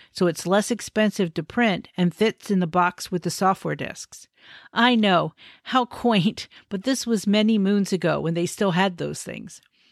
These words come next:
So then she says, "Can you get it done?" And I said, "Sure." I was confident since I thought ahead of time, and I learned how to use the styles, so all I needed to do was go in, change the font size for the headings and the text,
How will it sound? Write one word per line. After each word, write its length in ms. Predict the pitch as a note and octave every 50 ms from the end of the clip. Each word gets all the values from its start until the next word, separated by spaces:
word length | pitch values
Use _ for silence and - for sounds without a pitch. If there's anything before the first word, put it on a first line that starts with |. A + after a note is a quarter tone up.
| _ _ _ _ _ _ _ _ _
So 220 | - - A#3+ A3+
then 220 | G#3 A#3+ C4+ D4+
she 160 | C#4+ - C4+ G#3+
says, 400 | - - F3 D#3 D#3+ E3 - -
"Can 200 | - F3+ F3 E3
you 100 | D#3+ C#3+
get 180 | E3 D3+ D3+
it 100 | D#3+ C#3+
done?" 360 | - B3+ C#4+ D4 A#3+ D#3+ -
And 200 | - - - D#3
I 100 | E3+ F#3
said, 280 | F#3+ - - B3 A#3 -
"Sure." 480 | - - - E4 E4+ E4+ D4 - - - - _ _ _ _ _ _ _ _ _ _ _ _ -
I 120 | F3 F#3
was 200 | G3 A#3+ C4+ -
confident 560 | - - F#3+ D#3+ D#3 - E3 D#3+ G3 A3+ A#3+
since 280 | - - G3 F3 D#3+ -
I 120 | E3+ E3
thought 260 | D#3+ - F3 E3 E3+
ahead 240 | F3 D#3+ E3+ F#3+ A3
of 140 | A#3+ A3 -
time, 440 | - E3 C#3+ C3+ C#3+ E3 G3+ A3+ - _ _ - _ _ _ _ _
and 120 | G3 G3+
I 80 | G3+ G3
learned 240 | F3+ F#3+ G3+ A3+ A3
how 140 | F#3+ F#3+ E3
to 100 | D#3 D#3+
use 260 | D#3 E3 A3 B3 -
the 80 | C4 A3
styles, 640 | - - - C#3 C#3 C#3+ C#3+ D#3+ G#3 - - - _ _ _
so 260 | - - - A3+ A3
all 160 | G#3+ A3+ A#3+
I 60 | C4
needed 300 | B3+ G#3+ F#3 F3 F#3+ G3 -
to 100 | - G3
do 180 | E3 E3+ E3
was 180 | D#3+ F3 F3 -
go 260 | - F3+ F3+ F#3+ F3 E3
in, 300 | D3+ D3 D#3 F3+ G#3 - _ _ _
change 340 | - G#3+ F#3+ F#3 G3+ - -
the 100 | C#4 B3
font 300 | - - D3+ C#3+ C#3 -
size 280 | - E3 D#3+ E3 E3
for 120 | - - G#3
the 80 | G#3+
headings 440 | F3+ E3 D#3+ D3+ D#3+ D#3 D#3+ D#3+ -
and 100 | F#3 F#3+
the 40 | G#3
text, 520 | - - E3 C#3+ - - - - - -